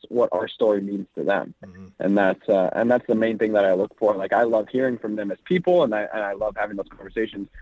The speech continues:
Speaker 1: but I always wanna hear about what, what kinda they took from the show.
Speaker 2: Yeah. What's been your favorite scene that you filmed on the show?
Speaker 1: Hmm. On a show?
Speaker 2: On, on, the,
Speaker 1: Uh,
Speaker 2: on Lock and Keys, yeah.
Speaker 1: On Lock and Key, I think,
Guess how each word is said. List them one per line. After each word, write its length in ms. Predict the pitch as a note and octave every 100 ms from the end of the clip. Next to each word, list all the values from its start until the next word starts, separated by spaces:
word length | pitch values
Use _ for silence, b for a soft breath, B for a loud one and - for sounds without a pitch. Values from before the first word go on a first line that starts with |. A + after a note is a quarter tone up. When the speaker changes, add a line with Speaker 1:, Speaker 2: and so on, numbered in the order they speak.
| b -
Speaker 1:
but 100 | A#2+
I 20 |
always 180 | C3 A#2+
wanna 160 | G#2
hear 160 | G#2 G#2
about 160 | G2 G2
what, 160 | G2+ _ -
what 220 | G#2+ -
kinda 220 | G#2 G2
they 220 | F#2+ G2+
took 260 | - F#2+ -
from 160 | F2
the 80 | D#2+
show. 300 | - - - _
Speaker 2:
Yeah. 60 | G2 F#2+ - b b b b
What's 220 | C#3 G#3
been 200 | D4 F#3+
your 160 | C#3 E3
favorite 400 | - D3+ B2+ -
scene 540 | - - C3+ G#2 F2+ _
that 100 | -
you 200 | A2 A2+
filmed 420 | G#2+ G2+ D#2 E2+ - _ _ _ _ _ _ _ _
on 140 | G2 F#2
the 60 |
show? 340 | F2 F2+ E2 - B B B B B B B _ _ _ _ _ -
Speaker 1:
Hmm. 500 | D3+ C3 A2+ G#2+ G#2 G2+ B B B B B B B _ _ _ -
On 160 | C3 C3+
a 40 |
show? 580 | - D#3+ D#3 E3+ A3+ C4+ _ _ _ _ _ -
Speaker 2:
On, 140 | A#2+
on, 160 | A#2 A#2+
the, 60 | A#2+ B2+
Speaker 1:
Uh, 180 | C3 B2
Speaker 2:
on 100 | C3
Lock 200 | C3+ B2+
and 100 | A#2
Keys, 260 | G#2 A2 F2+
yeah. 160 | F2+ E2 _ _ _ _ _ _ -
Speaker 1:
On 160 | D#3 D#3+
Lock 280 | E3+ F#3+
and 140 | G#3 E3
Key, 380 | - G3 F3 D#3+
I 140 | C#3
think, 420 | - F#3 F3+ D#3+